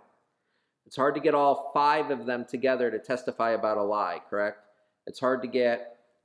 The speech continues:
uh, Jesus himself to say that as a lie, but he says, "Don't even count that." But John the Baptist would have to be lying. The works that he's doing would have to not come from God, they'd have to come from somewhere else. Um, the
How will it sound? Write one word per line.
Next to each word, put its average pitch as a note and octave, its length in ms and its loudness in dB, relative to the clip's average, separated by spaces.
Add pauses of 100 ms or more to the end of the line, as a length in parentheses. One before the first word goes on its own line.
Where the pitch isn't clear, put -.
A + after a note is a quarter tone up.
(140)
uh, A2 220 0
Jesus C#3 420 -2
himself C3 420 0
to B2 60 -8
say A#2 300 0
that A2 240 0
as A2 140 -4
a A2+ 40 -2
lie, G#2+ 500 -2 (480)
but A2 120 0
he A2+ 100 -4
says, A2+ 220 -2
"Don't A#2 180 -2
even B2 180 -4
count A#2+ 300 -6
that." G2+ 640 -4
But G#2 80 -6
John A#2+ 240 -2
the A#2+ 80 -2
Baptist C3 460 0
would C3 100 -4
have B2 240 -4
to C#3 60 -8
be B2+ 120 -2
lying. B2 500 -2 (720)
The A2 120 -2
works C3+ 460 2
that D3 120 0
he's B2+ 160 -2
doing C#3 400 2
would B2+ 120 0
have A#2 180 -4
to A#2 60 -4
not A#2+ 320 -4
come C3+ 200 -4
from A#2 240 -4
God, A#2+ 340 2
they'd A2+ 100 -4
have G#2+ 140 -6
to G#2 60 -8
come A#2 180 -8
from A2 160 -12
somewhere A2+ 360 -4
else. G#2+ 400 -4 (540)
Um, G#2+ 540 -4
the A2+ 500 -4